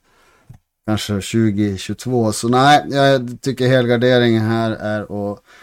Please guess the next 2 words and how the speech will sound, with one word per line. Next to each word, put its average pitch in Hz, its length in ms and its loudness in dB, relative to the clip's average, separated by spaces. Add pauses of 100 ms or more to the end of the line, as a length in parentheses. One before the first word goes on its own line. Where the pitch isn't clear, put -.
(1300)
eh, 110 200 -4
köpslå. 175 920 2